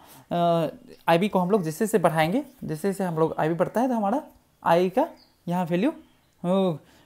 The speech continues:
भी बढ़ रहा है, देख रहे हैं, ठीक है। देखिए हमारा नी फो-, अ, ये कट ऑफ वोल्टेज होता है, ये सुट-, अ, हमारा सैचुरेशन होता है और ये हमारा क्या होता है, ये हम लोग दे-, अ, already देखते, अ, देख रहे हैं,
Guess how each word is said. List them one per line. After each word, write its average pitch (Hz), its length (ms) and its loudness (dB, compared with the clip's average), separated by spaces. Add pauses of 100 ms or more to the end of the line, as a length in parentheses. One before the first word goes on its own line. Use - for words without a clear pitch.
भी 196 80 -2
बढ़ 175 160 4
रहा 151 160 2
है, 170 60 4
देख 160 200 -2
रहे 135 100 -8
हैं, - 160 -14 (480)
ठीक 214 120 0
है। 190 60 -4
देखिए 208 280 2
हमारा 202 280 6
नी 180 180 0
फो-, 202 160 0
अ, 190 100 0
ये 196 360 2
कट 175 100 2
ऑफ 185 80 2
वोल्टेज 208 340 0
होता 247 140 -4
है, 262 100 -4 (140)
ये 190 120 2
सुट-, 202 220 -2
अ, 190 80 -4 (680)
हमारा 175 160 0
सैचुरेशन 202 480 0
होता 233 180 -2
है 277 80 -4 (120)
और 170 100 -2
ये 185 120 0
हमारा 214 280 4
क्या 220 140 -2
होता 220 180 -2
है, 330 100 -8 (1200)
ये 185 120 0
हम 208 160 2
लोग 202 140 0
दे-, 170 120 -4
अ, 180 320 2
already 202 220 4
देखते, 233 300 0
अ, 208 160 0
देख 202 240 0
रहे 226 100 0
हैं, 240 100 -4